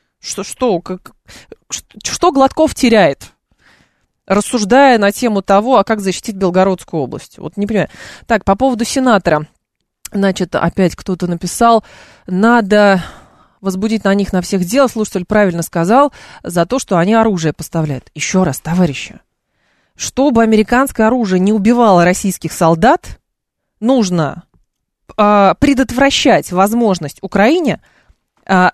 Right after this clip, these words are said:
доставлять это оружие на фронт. А для этого блокируются тоннели,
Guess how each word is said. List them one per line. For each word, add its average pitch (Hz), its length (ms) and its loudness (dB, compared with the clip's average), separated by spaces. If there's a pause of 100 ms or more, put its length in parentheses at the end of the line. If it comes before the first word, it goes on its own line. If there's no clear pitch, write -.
доставлять 233 600 2
это 202 220 2
оружие 233 340 0
на 214 140 2
фронт. 185 480 -4 (600)
А 240 140 0
для 320 220 2
этого 180 600 0
блокируются 302 760 0
тоннели, 233 800 2